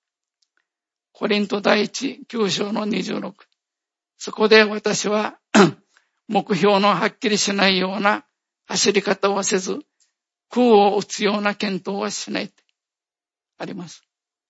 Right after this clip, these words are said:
このネヘミヤは、エルサレムを回復するために、注意深い考えとよく練られた計画を遂行した。必要な段取りを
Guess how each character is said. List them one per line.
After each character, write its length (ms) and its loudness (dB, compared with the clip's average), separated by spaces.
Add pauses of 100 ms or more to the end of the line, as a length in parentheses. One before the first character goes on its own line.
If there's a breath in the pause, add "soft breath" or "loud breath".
(960)
こ 120 -6
の 300 -4 (640)
ネ 180 2
ヘ 160 8
ミ 100 2
ヤ 160 4
は、 280 -2 (880)
エ 120 4
ル 100 2
サ 160 2
レ 120 6
ム 160 2
を 100 0
回 280 2
復 140 -12
す 120 -8
る 120 -4
た 120 -2
め 120 -2
に、 240 -6 (440)
注 240 4
意 80 6
深 320 4
い 80 2
考 100 -4 (240)
え 140 -2
と 340 -4
よ 160 2
く 160 -4
練 140 4
ら 100 6
れ 100 4
た 140 -2
計 200 0
画 200 -4
を 120 0
遂 220 -8
行 220 -8
し 120 -10
た。 200 -14 (680)
必 300 -4
要 220 6
な 160 4
段 320 4
取 200 0
り 60 2
を 160 -4